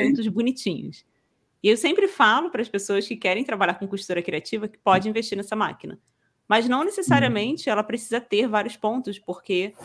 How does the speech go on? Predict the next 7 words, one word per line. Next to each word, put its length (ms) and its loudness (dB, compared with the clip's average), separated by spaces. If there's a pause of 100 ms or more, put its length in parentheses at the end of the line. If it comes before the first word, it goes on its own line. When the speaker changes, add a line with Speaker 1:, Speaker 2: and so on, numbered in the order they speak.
(440)
Speaker 1:
é, 280 0
como 220 -2
você 300 -2
entende 500 -2 (240)
perfeitamente 560 0
sobre 260 -4
isso, 240 -10